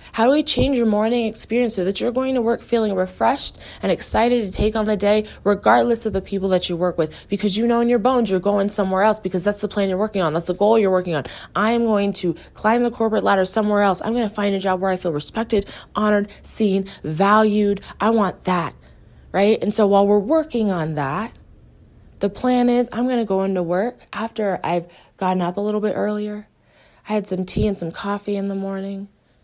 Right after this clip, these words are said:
I journaled it out. I got enough rest so that I could come to work feeling so empowered. And you know what the compound effect of that is? Is that instead of spending our energy being upset about Sally or our work or whatever it is,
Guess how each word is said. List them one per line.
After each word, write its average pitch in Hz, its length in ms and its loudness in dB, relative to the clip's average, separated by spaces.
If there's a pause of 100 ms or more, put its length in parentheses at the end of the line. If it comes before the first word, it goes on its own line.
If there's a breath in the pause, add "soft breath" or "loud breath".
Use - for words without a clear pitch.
(240)
I 190 60 -6
journaled 208 500 2
it 180 120 2
out. 196 640 0 (920)
I 202 80 0
got 220 220 4
enough 190 340 -2
rest 190 420 0
so 202 120 -2
that - 120 0
I 208 120 0
could 254 220 -2
come 202 200 -6
to 180 80 -2
work 175 400 -4
feeling 185 560 -4
so 196 380 -2
empowered. 180 680 -6 (720 soft breath)
And 220 120 2
you 233 80 6
know 226 140 4
what 254 140 6
the 240 80 2
compound 220 580 0
effect 208 380 -2
of 226 100 -2
that 233 180 4
is? 277 320 2 (280 loud breath)
Is 196 80 -4
that 220 120 6
instead 214 300 2
of 262 140 6
spending 262 520 2
our 233 140 4
energy 226 420 2
being 208 240 2
upset 214 320 2
about 208 220 4
Sally 233 480 4
or 170 160 2
our 165 140 2
work 214 280 0
or 196 60 0
whatever 185 300 4
it 190 100 2
is, 226 160 2